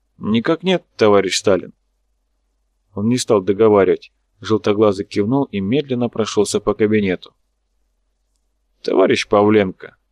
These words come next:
сейчас здесь состоится совещание. Ваша задача – определить, что будут чувствовать те, с кем я буду говорить.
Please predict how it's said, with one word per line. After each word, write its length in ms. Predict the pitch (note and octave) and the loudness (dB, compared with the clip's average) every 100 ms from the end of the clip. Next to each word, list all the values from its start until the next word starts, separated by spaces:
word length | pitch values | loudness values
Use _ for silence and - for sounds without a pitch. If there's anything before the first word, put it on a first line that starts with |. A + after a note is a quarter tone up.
| _ _ _ | _ _ _
сейчас 640 | - - A#2+ - A3+ G3 - | -10 -8 -6 -2 0 0 -2
здесь 460 | A#2+ A2+ E3 F#3+ | -4 -2 0 -2
состоится 560 | - - - E3+ C#3 C3+ | -2 -4 -2 -2 -2 -4
совещание. 760 | - D#3+ D#3 D3+ - E2+ - _ _ _ _ _ _ _ | 0 2 2 0 -4 -6 -12 _ _ _ _ _ _ _
Ваша 400 | - G2+ G2+ - | -4 0 0 -2
задача – 560 | F2+ F2+ G#2+ C3+ - - _ _ _ _ _ _ | -2 -2 0 -2 -4 -12 _ _ _ _ _ _
определить, 920 | G#2 B2+ F#3 F#3 G3 D#3+ G2+ - - _ _ | -2 0 0 2 2 2 0 -2 -18 _ _
что 360 | - - - | -16 -6 -4
будут 260 | - - C#3+ | -2 0 -2
чувствовать 640 | - G3+ F#3+ - A#2 G2+ | -2 -2 -4 0 0 0
те, 260 | - G#3 G3 - _ _ | -2 -2 -2 -12 _ _
с 180 | - - | -10 -6
кем 160 | F#3 G3 | -2 0
я 160 | F3+ | 0
буду 260 | D#3 D3+ D3 | 0 0 0
говорить. 640 | C3+ C#3 C3 F#2+ - - | 2 4 4 2 0 -12